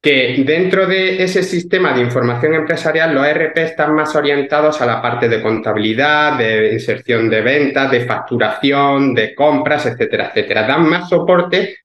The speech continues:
a ese departamento, tanto contable, financiero, como el departamento técnico, a la hora de llevar el control de nuestra obra.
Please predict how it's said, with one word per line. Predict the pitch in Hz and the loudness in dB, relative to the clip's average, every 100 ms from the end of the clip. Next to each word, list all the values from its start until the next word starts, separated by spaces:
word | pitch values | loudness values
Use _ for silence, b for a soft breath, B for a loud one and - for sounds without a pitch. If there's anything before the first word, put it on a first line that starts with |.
| - | -2
a | 143 | 0
ese | 147 151 | 2 0
departamento, | 147 147 147 147 151 151 160 156 113 95 B _ _ | 0 0 0 0 0 2 0 0 0 -2 B _ _
tanto | 123 123 123 120 | 0 2 2 2
contable, | 117 113 139 160 165 | 0 0 2 2 0
financiero, | 165 156 156 156 160 170 | -2 -2 -2 0 0 2
como | 165 135 | 2 0
el | 117 | 0
departamento | 110 107 - 107 123 131 139 | -2 -2 -2 -2 0 0 0
técnico, | 156 151 151 151 175 185 - _ - | 0 2 2 2 0 0 -6 _ -8
a | 127 | -2
la | 123 123 | 0 2
hora | 135 151 | 2 0
de | 143 | 0
llevar | 123 123 147 147 120 | 0 0 0 -2 -2
el | 117 117 | -2 -2
control | 117 107 127 123 | -2 0 0 2
de | 135 | 2
nuestra | 113 104 - 104 | 2 0 0 2
obra. | 104 - - | 2 0 -6